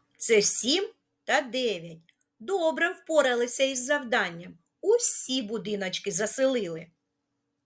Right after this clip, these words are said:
А ось галявина, на якій лишилися кольорові м'ячики, якими гралися мешканці міста. Слід поставити м'ячики по порядку, від найменшого числа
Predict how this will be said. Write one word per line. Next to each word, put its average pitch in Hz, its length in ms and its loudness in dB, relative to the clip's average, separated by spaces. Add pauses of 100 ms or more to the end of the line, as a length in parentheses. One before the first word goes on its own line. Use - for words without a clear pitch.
(640)
А 196 160 2
ось 349 240 4
галявина, 240 800 0 (200)
на 208 160 -2
якій 220 720 -2 (120)
лишилися 294 800 2
кольорові 294 540 -4
м'ячики, 180 720 -4 (360)
якими 247 420 -2
гралися 240 520 0
мешканці 262 640 -4
міста. - 460 -2 (340)
Слід 240 560 -2
поставити 208 600 0
м'ячики 190 760 -4 (220)
по 359 120 -4
порядку, 269 800 -2 (340)
від 202 200 -4
найменшого 285 720 -2
числа 208 500 -4